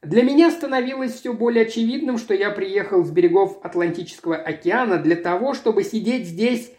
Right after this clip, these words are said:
на сломанной скамейке и смотреть, как какой-то гражданин плюет в ящик с опилками.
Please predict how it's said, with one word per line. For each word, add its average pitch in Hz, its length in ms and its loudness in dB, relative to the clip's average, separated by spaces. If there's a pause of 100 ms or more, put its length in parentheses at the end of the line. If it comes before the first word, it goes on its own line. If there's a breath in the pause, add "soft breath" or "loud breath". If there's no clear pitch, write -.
(220 soft breath)
на 180 340 2
сломанной 233 480 -2
скамейке 220 560 0
и - 180 -12
смотреть, 175 560 -4
как - 260 -6
какой-то 190 680 2
гражданин 160 760 -4
плюет 160 460 0
в 120 80 -10
ящик 156 480 -6
с - 80 -14
опилками. 123 720 -8